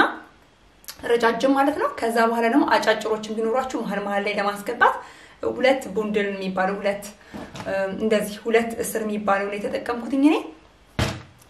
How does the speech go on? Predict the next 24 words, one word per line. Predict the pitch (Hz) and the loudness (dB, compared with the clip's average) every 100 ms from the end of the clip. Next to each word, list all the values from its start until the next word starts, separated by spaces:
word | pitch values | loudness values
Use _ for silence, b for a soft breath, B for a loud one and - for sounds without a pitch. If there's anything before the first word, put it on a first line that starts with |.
| - - | -16 -8
ከዛ | 254 | 2
በኋላ | 240 269 294 | 6 8 6
ክሊፑን | 233 254 247 | 2 -6 -6
ከሰፋሁባቸው | 233 226 - 202 202 220 - 233 | -6 -6 -2 0 0 -2 0 0
በኋላ፣ | 247 294 415 B B B - | 4 6 4 B B B 0
እ፣ | 220 | 0
ሹሩባዎቹ | 220 285 311 277 269 269 | 2 4 8 10 8 8
ላይ | 277 370 - | 4 4 2
እንደምታዩት | 226 233 226 220 226 226 370 - | 2 4 4 2 4 4 4 0
ቪዲዮ | 226 233 | 2 4
ላይ | 226 | 4
እንደምትመለከቱት | 226 - 285 302 302 311 330 349 440 B B B | 2 2 0 4 4 4 0 2 2 B B B
ሹሩባዎቹ | - 262 247 233 233 247 | -6 -2 2 2 0 2
ላይ፣ | 220 220 - | 2 2 -2
እ፣ | 208 208 | -2 0
እያስገባሁኝ | 202 220 214 226 214 226 440 - - _ _ _ - | 2 0 0 -2 0 2 0 -2 -14 _ _ _ -14
ሹሩባዎቹ፣ | - 226 226 226 226 | -6 -4 0 0 -2
ሹሩባዎቹ | - 226 226 214 | -6 -2 -2 0
ላይ | 294 | -2
አስይዛቸዋለሁ | - 226 220 214 - 233 233 | -2 0 0 -2 -2 -2 0
ማለት | 262 277 | 2 2
ነው | 285 | 2
በክሊፕ። | 294 415 523 B B _ _ _ _ _ _ _ _ _ _ _ _ _ _ _ _ _ _ _ _ _ _ _ _ _ _ 233 | 4 4 4 B B _ _ _ _ _ _ _ _ _ _ _ _ _ _ _ _ _ _ _ _ _ _ _ _ _ _ -4
ምንም | 233 | 2